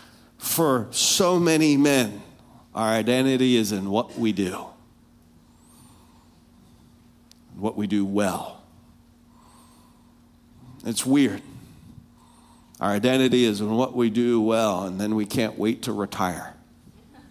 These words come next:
And then we don't retire well because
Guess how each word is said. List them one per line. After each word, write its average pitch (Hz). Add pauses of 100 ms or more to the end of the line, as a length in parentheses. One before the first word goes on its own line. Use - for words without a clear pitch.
(1900)
And 107
then 120
we 131
don't 135
retire 127
well 101
because 101